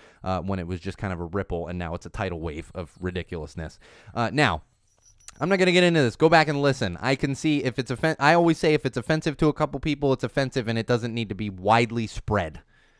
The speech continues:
It doesn't. I think with Baby, It's Cold Outside, the what's in this drink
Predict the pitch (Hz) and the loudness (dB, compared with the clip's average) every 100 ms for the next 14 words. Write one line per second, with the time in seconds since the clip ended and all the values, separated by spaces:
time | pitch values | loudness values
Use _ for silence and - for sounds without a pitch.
0 | _ _ - 110 139 123 90 - - _ | _ _ -10 0 2 2 -4 -8 -20 _
1 | _ _ _ - 104 123 117 117 120 98 | _ _ _ -6 -2 -2 0 0 0 2
2 | 127 127 113 - 135 135 120 139 127 113 | 2 2 0 0 4 4 4 0 0 0
3 | 110 139 143 131 120 110 117 110 135 220 | 2 2 0 -4 -4 -6 -2 2 2 0
4 | - | -4